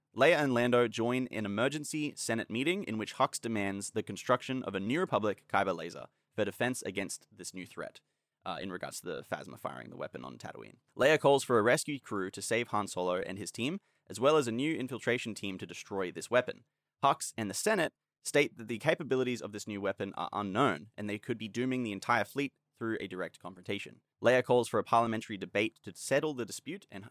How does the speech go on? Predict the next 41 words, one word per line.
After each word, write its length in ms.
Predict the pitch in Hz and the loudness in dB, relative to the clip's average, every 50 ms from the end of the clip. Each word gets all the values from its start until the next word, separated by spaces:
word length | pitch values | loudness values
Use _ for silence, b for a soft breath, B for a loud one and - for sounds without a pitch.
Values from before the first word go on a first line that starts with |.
| - | 2
Hux 220 | - 120 117 - - | 2 2 2 2 -8
agrees, 500 | 92 90 101 117 143 160 165 160 - - _ _ _ _ | -12 -8 -6 -4 -4 -4 -6 -8 -10 -14 _ _ _ _
buying 260 | - 98 110 113 113 | 4 4 4 4 2
Leia 300 | 110 95 90 90 90 90 | 0 -2 -4 -4 -6 -6
some 140 | - - 85 | -10 -14 -16
time. 220 | - - 80 - _ _ _ _ _ _ _ _ _ _ | -16 -18 -18 -20 _ _ _ _ _ _ _ _ _ _
That's 400 | 98 110 107 - - - - - _ _ _ _ _ | -6 -6 -6 -6 -8 -10 -10 -12 _ _ _ _ _
kind 180 | _ 120 117 113 | _ 0 0 0
of 140 | 107 92 - - _ _ _ _ _ _ | -2 -6 -10 -18 _ _ _ _ _ _
everything 280 | - 113 113 107 110 101 | -2 -2 -2 -2 -2 -2
that 60 | 98 | -2
happens 200 | 104 92 95 92 | -2 -2 -2 -4
there. 140 | 92 78 87 | -4 0 0
Having 220 | 123 143 160 156 | 2 2 4 4
a 40 | 135 | 6
big 160 | 117 139 120 | 6 6 6
argument 400 | 73 101 110 113 110 110 110 87 | 8 6 6 6 4 0 -4 -4
in 60 | 78 | -6
the 60 | 101 | -6
Senate, 360 | - - 110 98 92 87 - - _ | -4 -2 -2 -2 -2 -4 -6 -8 _
and 160 | - 98 98 | -8 -6 -6
then, 200 | 92 90 92 90 | -6 -6 -6 -8
uh, 300 | 82 73 76 71 64 - 117 _ _ - | -8 -8 -8 -10 -10 -12 -16 _ _ 0
Leia 200 | 98 90 85 92 | 0 0 0 0
calls 180 | - - 92 | -4 -6 -6
for 120 | - - 82 | -4 -8 -8
a 40 | |
debate. 360 | 73 80 - - 65 64 - - | -8 -8 -10 -8 -10 -10 -10 -6
So, 100 | - 104 | -2 0
like, 160 | 104 104 101 | 0 2 2
an 80 | 107 101 | 0 -4
official 320 | 95 - 113 104 - 104 | -2 -4 -4 -4 -4 -6
kind 180 | 95 - 90 87 | -6 -6 -8 -8
of 60 | 80 | -8
debate 280 | - - - 76 - - | -12 -12 -12 -12 -12 -10
setting 320 | - 82 69 65 64 - _ _ _ _ _ _ | -10 -8 -8 -10 -14 -16 _ _ _ _ _ _
later 340 | 95 104 113 113 110 107 104 | 2 4 4 6 6 4 2
on 140 | 98 95 95 | 2 0 -2
in 80 | 92 | -6
the 60 | 92 | -8
story, 460 | - - - 82 76 71 62 53 - | -12 -12 -12 -12 -12 -12 -12 -14 -16